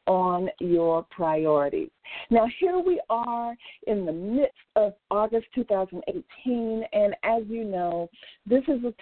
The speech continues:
time where most small businesses around the world are evaluating where they are and where they need to go because it's, uh, uh,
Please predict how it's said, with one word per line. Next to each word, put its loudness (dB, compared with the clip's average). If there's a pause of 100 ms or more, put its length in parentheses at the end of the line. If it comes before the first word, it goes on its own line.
time -2
where 4
most 2
small -2
businesses -2
around 0
the 4
world 2 (500)
are -2
evaluating -4
where -2
they -4
are -10
and -12
where -2
they -4
need -8
to -6
go 6
because 2 (140)
it's, 4 (520)
uh, 2 (640)
uh, -6